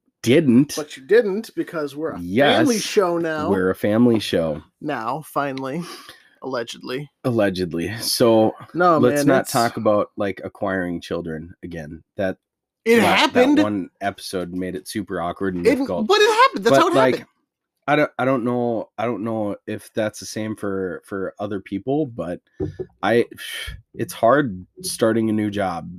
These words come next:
Speaker 1: or when you're little
Speaker 2: Man.
Speaker 1: going to school at a new school. Like, it's like, I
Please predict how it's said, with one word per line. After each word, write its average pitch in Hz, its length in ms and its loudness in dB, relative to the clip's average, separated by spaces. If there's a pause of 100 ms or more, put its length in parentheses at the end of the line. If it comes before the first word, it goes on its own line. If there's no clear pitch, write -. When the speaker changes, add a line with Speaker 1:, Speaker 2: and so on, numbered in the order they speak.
(460)
Speaker 1:
or 90 500 -6 (320)
when 117 160 4
you're 113 160 6
little 110 260 4
Speaker 2:
Man. 98 80 -4
Speaker 1:
going 113 280 2
to 107 120 -2
school 110 520 -2
at 98 100 -4
a 101 80 -2
new 101 200 -2
school. 90 580 -6 (320)
Like, 110 280 -4 (140)
it's 113 220 -6
like, 110 260 0 (420)
I 143 1080 2